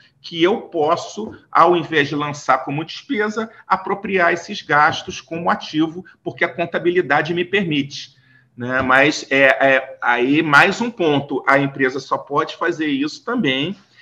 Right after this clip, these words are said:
se ela tiver, um, é, é, um registro, e aí jurídico, uma comprovação que tangibiliza a existência e a propriedade desse ativo,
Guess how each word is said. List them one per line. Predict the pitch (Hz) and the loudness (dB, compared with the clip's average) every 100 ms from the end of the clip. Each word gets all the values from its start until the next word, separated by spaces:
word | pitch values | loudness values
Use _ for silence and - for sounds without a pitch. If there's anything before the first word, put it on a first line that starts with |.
| - | -20
se | - - 202 196 156 | -20 -10 -2 2 4
ela | 156 160 | 4 2
tiver, | 160 180 123 135 123 117 - | -2 -4 -2 0 0 0 0
um, | 220 226 147 107 - - | 2 2 2 -2 -8 -10
é, | 120 117 117 | -4 -4 -4
é, | 120 120 113 110 110 107 107 - _ | -4 -2 0 0 0 -2 -6 -16 _
um | 190 | 0
registro, | 202 220 127 147 220 - 320 _ _ _ _ _ _ _ | 4 4 4 0 -2 -4 -12 _ _ _ _ _ _ _
e | 135 143 | -2 2
aí | 135 151 | 2 2
jurídico, | - 165 131 170 175 - | 2 2 2 -2 -4 -8
uma | 127 123 | -6 -4
comprovação | 123 127 120 117 117 - 120 117 117 - _ _ _ | -6 -6 -6 -4 -4 -4 -4 -4 -4 -10 _ _ _
que | - | -18
tangibiliza | 120 143 160 117 156 147 131 135 151 131 127 120 - | -6 -2 -2 -2 -2 -2 0 2 0 0 -4 -4 -6
a | 110 117 | -4 -2
existência | 120 113 - - 123 123 | -2 -4 -10 -6 -6 -6
e | 117 | -10
a | |
propriedade | 127 120 123 107 117 - | -10 -8 -8 -6 -8 -6
desse | 113 - | -6 -4
ativo, | 170 - 175 202 226 | -6 -2 2 2 0